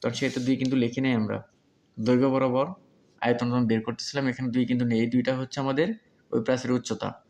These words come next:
আবার যখন প্রস্থ বরাবর আয়তনে বের করলাম, সেখানেও দুই ছিল না, এই দুইটা হচ্ছে উচ্চতা ছিল। কিন্তু আমাদের যে প্রস্থ দুটো আছে, এই পাশে একটা আয়তন, এই পাশে একটা আয়তন, এই জন্য দুই দ্বারা গুণ করতে হবে। এ পাশে একটা আয়তন, এ পাশে একটা আয়তন, এই জন্য দুই দ্বারা গুণ করতে হবে।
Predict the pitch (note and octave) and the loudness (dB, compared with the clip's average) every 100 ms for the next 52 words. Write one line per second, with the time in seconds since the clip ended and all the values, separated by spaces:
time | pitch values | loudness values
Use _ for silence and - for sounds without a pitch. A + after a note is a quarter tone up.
0 | _ _ _ - _ _ _ _ _ - | _ _ _ -20 _ _ _ _ _ 0
1 | C3 C#3+ D#3+ D#3 D3 E3+ D#3 D#3 D3+ D3 | 2 4 2 0 0 0 2 2 2 2
2 | D3 C3 C3+ C#3 C#3 C3+ D#3 D3 C#3+ C#3+ | 2 2 2 0 -2 -2 0 2 0 2
3 | C3+ C#3 A2 A2 A#2 B2 C#3 C3+ D3 C#3 | 0 2 0 0 2 2 0 0 0 -2
4 | - A#2 A#2 G#2+ G#2+ - _ - C3+ C#3+ | -2 -4 -2 -2 -4 -6 _ -4 0 0
5 | D3 D3 D3 C#3 D3+ C3+ B2 C#3+ C#3+ C3+ | 0 0 0 -2 0 0 2 2 2 2
6 | A#2 D#3+ - - _ _ _ _ _ - | -2 -2 -10 -20 _ _ _ _ _ -2
7 | C#3+ D3 D#3 - D#3+ D#3+ - C3+ C#3+ D3 | 2 2 0 0 2 2 0 -4 0 0
8 | D3 E3+ - C#3+ C3+ C3+ B2 A#2+ A2+ A2+ | 0 -2 0 0 0 -4 -2 -2 -2 -4
9 | A#2 - - C3 C3 C3+ C3 C3 B2+ A2+ | -8 -12 -6 -2 0 2 2 2 0 0
10 | B2 A2+ A2+ - _ _ _ _ - C#3+ | -2 -2 -2 -6 _ _ _ _ -2 0
11 | D3 D3+ D#3 D#3 D3+ D#3 D3+ C#3+ D3 C3+ | 0 -2 -2 0 -2 0 -2 -2 -4 -4
12 | C3 B2 C3+ D3 C#3+ C3+ B2+ C3 A#2+ - | -2 0 0 2 2 2 2 0 -4 -6
13 | A#2 A2+ | -6 -6